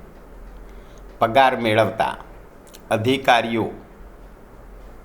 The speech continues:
કર્મચારીઓના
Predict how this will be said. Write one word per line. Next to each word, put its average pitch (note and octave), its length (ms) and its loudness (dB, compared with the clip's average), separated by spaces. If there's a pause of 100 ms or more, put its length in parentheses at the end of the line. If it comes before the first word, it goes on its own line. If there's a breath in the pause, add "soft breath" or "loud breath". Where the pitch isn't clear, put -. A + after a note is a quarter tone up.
(920)
કર્મચારીઓના - - -4